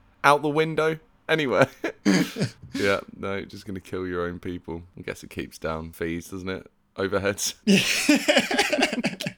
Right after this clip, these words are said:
Speaker 2: We get another scene now, which is just a scene for the sake of a joke and doesn't contribute to the movie at all, where Vanessa takes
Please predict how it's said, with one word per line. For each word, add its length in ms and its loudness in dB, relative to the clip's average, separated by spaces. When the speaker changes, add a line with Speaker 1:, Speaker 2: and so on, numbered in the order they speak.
Speaker 2:
We 100 -4
get 240 -2
another 720 4
scene 360 2
now, 280 -6
which 240 -8
is 280 -6
just 280 -2
a 40 0
scene 360 0
for 100 -6
the 140 0
sake 260 0
of 80 -2
a 40 0
joke 340 -2
and 160 -4
doesn't 260 -4
contribute 460 -4
to 80 -6
the 100 -2
movie 320 -2
at 160 -10
all, 320 -12
where 320 -2
Vanessa 420 0
takes 300 -2